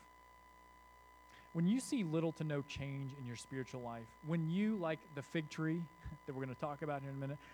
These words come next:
are producing no fruit, it's likely because you have put your hope in the wrong place. You've counted on yourself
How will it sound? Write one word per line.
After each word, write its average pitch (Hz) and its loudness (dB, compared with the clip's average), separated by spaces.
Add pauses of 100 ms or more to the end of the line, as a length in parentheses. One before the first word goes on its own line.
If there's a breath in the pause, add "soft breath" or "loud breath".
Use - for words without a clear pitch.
(120 loud breath)
are 151 6
producing 156 8
no 143 4 (120)
fruit, 143 2 (300 loud breath)
it's 170 -2
likely 190 2
because 151 2
you 160 2
have 151 -2
put 160 0 (100)
your 139 -4 (140)
hope 156 2 (440)
in 131 -2
the 123 -4
wrong 107 -2
place. 107 -6 (920 loud breath)
You've 185 8
counted 233 10
on 208 8
yourself 165 6